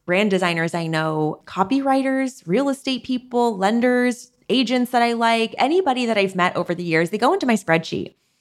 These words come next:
And I comb through it every quarter, and I'll talk about that in a second as well. And I make sure I'm reaching out to people that I want to stay in contact with. For example, there is a couple of incredible women, both of whom run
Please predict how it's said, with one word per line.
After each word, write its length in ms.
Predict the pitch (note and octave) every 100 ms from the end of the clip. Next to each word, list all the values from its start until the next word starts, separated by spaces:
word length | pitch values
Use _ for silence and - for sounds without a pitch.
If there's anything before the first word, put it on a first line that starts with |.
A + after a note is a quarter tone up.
| _ -
And 120 | A#3
I 160 | B3+ - _
comb 260 | - F#3 G#3+
through 180 | F3 F#3
it 80 |
every 280 | F3+ E3 G3
quarter, 500 | - - D#3 - G3
and 160 | G#3 D#3+
I'll 80 | E3+
talk 240 | F#3+ F3
about 220 | E3 E3
that 160 | E3 E3
in 40 |
a 60 | F3+
second 320 | E3 D#3+ F3+
as 100 | F#3+
well. 300 | D3+ D#3+ - _ _ _ _ -
And 160 | G3
I 80 | A3
make 160 | A#3 A#3
sure 160 | B3
I'm 100 | C#4+
reaching 320 | C4+ C4+ C4+ A3
out 140 | A#3
to 60 | -
people 220 | G3 F#3+
that 100 | F#3
I 40 |
want 160 | F#3 F#3+
to 40 |
stay 140 | F#3+ G3
in 120 | E3+
contact 480 | F#3+ G3+ E3+ - -
with. 220 | - - _ _ _ _ _ -
For 80 |
example, 320 | A3+ A3+ A3+ G#3
there 180 | G3
is 120 | G3+ G3+
a 80 |
couple 280 | G3+ F#3+ A3
of 100 | A3+
incredible 540 | A#3+ G3+ F#3+ F#3+ F#3+ F#3
women, 460 | E3+ E3+ E3 E3+ -
both 220 | G#3+ G#3+
of 80 | A#3+
whom 240 | G#3 F#3+ F3+
run 480 | E3+ E3 E3 E3